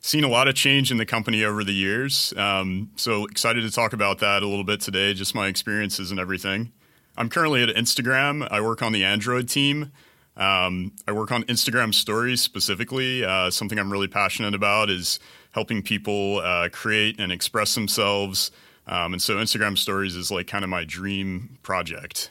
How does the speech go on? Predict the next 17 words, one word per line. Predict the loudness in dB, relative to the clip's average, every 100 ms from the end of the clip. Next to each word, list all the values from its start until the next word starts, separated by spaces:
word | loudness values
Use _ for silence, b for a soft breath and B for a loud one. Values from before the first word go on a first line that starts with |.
| -6
Uh, | -6 -6
re-, | -8 -8
really | -6 -4 -4
enjoyed | -6 -6 -8
working | -6 -8 -8 -6
on | -6 -4
that. | -4 -6 -8 b b b b b -2
And | 2 4 4
I | 4
guess | 6 4 4
the | 0 0
most | 2 2 2
recent | 2 2 0
exciting | 2 2 2 0
thing | -2 -2 0 0
is | -2 -2 -2
that | 0 0 -2 -4